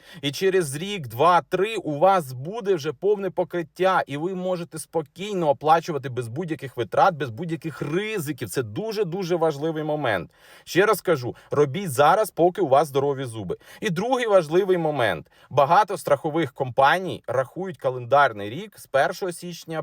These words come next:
по тридцяте чи тридцять перше грудня. Це означає, що якщо ви заключаєте договір до кінця листопада, тому що всі договори починаються з наступного місяця,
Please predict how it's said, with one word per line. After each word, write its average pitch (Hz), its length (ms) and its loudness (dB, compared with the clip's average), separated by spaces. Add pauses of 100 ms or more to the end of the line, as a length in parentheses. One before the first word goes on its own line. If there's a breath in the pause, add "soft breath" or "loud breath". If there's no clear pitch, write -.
по 156 400 0
тридцяте 156 520 -2
чи 135 180 -12
тридцять 113 260 -12
перше 120 320 -2
грудня. 104 380 -8
Це - 140 0
означає, 170 640 2
що 98 120 -10
якщо 131 220 -8
ви 165 80 -6
заключаєте 143 680 0
договір 123 680 -2 (300 soft breath)
до 139 240 2
кінця 123 360 2
листопада, 135 720 2
тому 127 220 -6
що 123 100 -10
всі 139 160 -10
договори 113 340 -2
починаються 104 520 -6
з 87 80 -12
наступного 95 560 -6
місяця, 165 500 -4